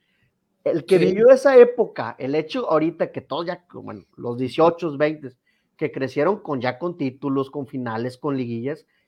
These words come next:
Speaker 1: pues seguramente como no lo vivieron, no, no lo palpan, ¿verdad? Uno que nos tocó vivirlo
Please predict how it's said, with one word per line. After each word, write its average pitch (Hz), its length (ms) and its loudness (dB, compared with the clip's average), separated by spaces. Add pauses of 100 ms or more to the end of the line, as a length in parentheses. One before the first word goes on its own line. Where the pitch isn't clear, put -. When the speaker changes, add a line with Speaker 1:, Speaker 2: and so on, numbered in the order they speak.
(240)
Speaker 1:
pues 330 120 -8
seguramente 277 520 0
como 247 200 -4
no 226 80 0
lo 240 100 4
vivieron, 226 440 2
no, 208 140 0
no 196 160 0
lo 233 180 0
palpan, 226 460 0
¿verdad? 113 180 -6
Uno 180 240 -4
que 220 100 -2
nos 180 160 -8
tocó 170 260 -4
vivirlo 185 480 -2